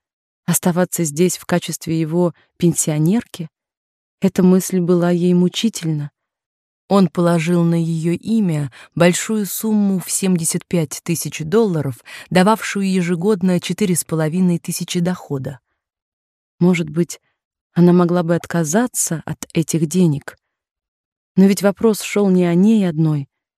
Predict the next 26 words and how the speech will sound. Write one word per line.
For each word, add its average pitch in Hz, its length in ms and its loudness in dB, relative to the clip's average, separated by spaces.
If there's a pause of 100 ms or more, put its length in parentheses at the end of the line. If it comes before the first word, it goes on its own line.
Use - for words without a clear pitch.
(380)
У 170 60 4
неё 175 240 4
есть 160 400 -4
Веста. 170 540 -4 (1160)
Дженни 214 440 6
чувствовала, 196 680 0
как 180 220 0
болезненно 180 640 2
сжималось 180 640 0
её 170 260 -2
сердце. - 640 -8 (960)
Но 196 100 4
чем 208 260 2
больше 190 360 0
она 170 200 2
думала, 175 540 2 (500)
тем 247 240 4
яснее 202 680 0
отдавала 175 480 0
себе 175 340 -2
отчёт - 340 -6
в - 120 -20
том, 202 360 0 (560)
что - 220 0
негодовать, 175 840 2 (440)
возмущаться 143 1000 0